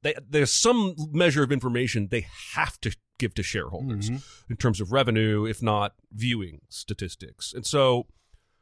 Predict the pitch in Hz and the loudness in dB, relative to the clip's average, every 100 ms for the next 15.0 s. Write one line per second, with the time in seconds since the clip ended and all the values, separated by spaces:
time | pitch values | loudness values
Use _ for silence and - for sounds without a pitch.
0 | _ _ - - 233 285 240 196 160 135 | _ _ -4 2 4 6 6 6 6 4
1 | 147 - 120 120 165 151 139 120 120 135 | 2 0 0 2 4 4 4 4 2 0
2 | 110 120 131 92 92 - _ - 202 196 | 0 2 2 2 -2 -6 _ -2 2 2
3 | 180 151 - 175 135 110 139 127 120 110 | 4 0 2 0 0 -2 -2 0 -2 -2
4 | 113 113 80 90 _ _ _ _ _ _ | -2 -4 -6 -18 _ _ _ _ _ _
5 | _ _ _ _ 113 127 127 113 151 151 | _ _ _ _ 2 4 4 4 2 4
6 | 202 180 196 220 170 147 - 151 - - | 4 4 4 6 6 4 0 -6 -10 -12
7 | - 143 - 165 143 135 120 _ _ - | -8 -6 -2 2 4 2 -2 _ _ -12
8 | - 247 370 - 151 135 - _ 143 254 | 0 4 4 2 -8 -20 -20 _ -4 -2
9 | - 208 254 180 127 - 131 123 120 - | 2 2 4 4 2 2 2 2 -4 -2
10 | 185 185 151 175 - - - 113 107 101 | 0 2 0 0 -2 -6 -10 -8 -8 -10
11 | 95 107 - 147 147 139 120 107 104 - | -8 -8 -4 -4 -2 -2 -2 -2 -4 -6
12 | 123 110 - 185 - - 127 117 120 101 | -6 -4 -4 -8 -8 -6 -4 -4 -6 -4
13 | 170 131 120 147 156 120 127 139 113 151 | -4 -4 -2 0 0 0 0 0 -2 -2
14 | 143 120 101 95 - 254 135 - - | -2 -2 -4 -8 -2 2 2 2 -4